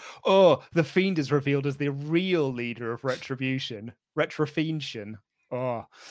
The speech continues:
Charlie Davis, "All of this W W E booking just makes me happy that Kenny Omega and the Elite decided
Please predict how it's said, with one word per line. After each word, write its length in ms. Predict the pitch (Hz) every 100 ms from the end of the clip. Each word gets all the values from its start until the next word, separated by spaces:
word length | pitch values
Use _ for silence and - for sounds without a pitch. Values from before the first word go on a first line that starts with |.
| - - - _ -
Charlie 240 | 180 190 180
Davis, 380 | 190 180 127 -
"All 220 | 190 240 226
of 80 |
this 160 | 175 156
W 220 | 180 151
W 140 | 143 131
E 20 |
booking 300 | 131 131 135
just 160 | 135 143
makes 200 | 139 143
me 80 |
happy 380 | 131 208 196 190
that 160 | 151 139
Kenny 240 | 214 220
Omega 360 | 165 143 139 147
and 120 | 131
the 60 | 117
Elite 240 | 120 135
decided 600 | 113 - 185 196 120